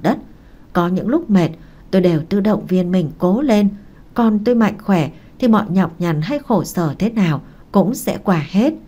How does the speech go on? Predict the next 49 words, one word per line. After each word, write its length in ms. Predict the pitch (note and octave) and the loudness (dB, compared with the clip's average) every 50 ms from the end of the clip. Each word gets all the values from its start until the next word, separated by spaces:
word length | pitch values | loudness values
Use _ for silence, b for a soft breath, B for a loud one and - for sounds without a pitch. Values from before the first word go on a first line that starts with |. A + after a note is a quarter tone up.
| - b b b b b b b b - - | -20 b b b b b b b b -8 -2
Thời 160 | - G#3+ E3+ | 0 0 0
gian 360 | - - - E3 E3 E3 E3 | 0 -2 -2 -2 0 0 -2
thấm 220 | E3 F3+ E3 E3+ F#3 | -2 -4 -4 -4 -4
thoát 200 | F3+ A#3 C#4 D4+ - | -6 -6 -8 -6 -2
trôi 220 | - G3+ F3+ E3 E3+ | 0 0 0 0 -2
qua, 240 | - F3+ F3 E3 D#3+ E3 B B B B B B B | -2 -2 -2 -2 -4 -6 B B B B B B B
đến 220 | F#3 G3 G#3+ A#3+ A3 | 2 2 2 2 0
khi 300 | - A3 G3 F#3 F3+ F3+ F3+ | 0 2 2 2 2 0 -2
thai 160 | A#3 B3 A#3+ | -4 -6 -4
tôi 120 | A3+ A#3+ A3 | -2 0 0
được 180 | G3+ F3 D#3 - | 2 0 0 -2
chín 260 | - E3+ E3 E3+ - - - | -2 0 0 0 0 -2 2
tuần, 200 | A#3 G#3 F3 D3 - B B B B B B B B | 2 2 2 2 -2 B B B B B B B B
sáng 280 | - G3 F3+ F3+ F#3+ | -2 0 0 2 0
đó, 280 | F#3 F3 F3+ G3 A#3+ - B B B B B B | 0 0 0 -2 -2 -4 B B B B B B
cái 100 | - D#4 D#4 - | -2 -2 0 0
An 260 | G3 G3 F#3+ F#3+ F#3 - | 0 2 2 2 0 0
qua 140 | - B3 B3 | 0 0 0
nhà 320 | A3 G#3 G3 F3 D3+ D#3 - | 2 2 2 0 0 -2 -4
đón 200 | C#3+ D3+ E3+ G3 B3+ - | -4 -2 -2 -2 -2 -2
tôi 180 | B3 A3 G3 | 0 0 0
đi 120 | F#3 F3+ E3+ | 2 0 0
đến 200 | E3 E3 E3+ G#3+ | 0 0 -2 -2
phòng 260 | - - A3 F3 D3 - | -2 -2 -4 -4 -4 -4
khám 240 | - E3+ E3 F#3 A3+ | -4 -4 -2 -2 -2
siêu 220 | A3+ - G#3 F#3+ | 0 0 0 0
âm 280 | - - F3+ F3+ E3+ E3 B B B B B B | 2 0 0 0 0 -2 B B B B B B
và 100 | - G#3 | 0 2
làm 240 | G3 F#3+ F3+ E3 D#3+ | 4 4 4 2 0
xét 300 | E3 - C4+ D#4 - G#3+ | -2 -4 -6 -6 -4 -2
nghiệm 160 | G3+ F3+ - - | -2 -2 -2 -2
níp 240 | F3+ F#3+ A#3 D#4+ F4+ F4+ - | 0 0 2 2 0 -2 -4
sàng 300 | - - G#3 E3+ D3+ D3+ | -6 -2 -2 -2 0 -2
lọc 180 | D3+ C3+ - | -4 -4 -4
dị 180 | - F3 F3 F3 - - | -2 -2 -2 0 0 -2
tật. 160 | F#3 E3 D#3+ D#3+ B B B B B B B B B | -2 -2 -2 -4 B B B B B B B B B
Đến 160 | - F3 E3+ F#3 | 0 0 0 0
khi 200 | - A#3 G#3+ F#3 | 0 0 0 0
về 300 | F#3 F3+ E3+ D#3 C#3 - B B B B B B | 0 0 0 -2 -2 -4 B B B B B B
thì 100 | B3 A#3+ | -2 0
tôi 140 | C4+ D4+ | 0 2
bất 200 | D4+ E4+ F4+ F4 | 2 0 0 0
ngờ 280 | B3 G3 F#3 E3+ D3+ C#3+ C3+ | 0 0 2 2 0 -2 -2
nhận 200 | D3+ E3+ D#3+ E3 | -2 -2 -2 -2
được 140 | F3 E3 E3 | -4 -4 -2
điện 180 | F3 E3+ - - - | -2 -2 -2 -2 -2
thoại 200 | G3 F#3 - - - | -2 -2 -2 -2 -2
của 160 | - F3 C#3+ | -2 -2 -2
Hoàng. 360 | B2+ C3 D#3+ E3 D#3 D3 C3 | -2 -2 -2 0 0 0 -2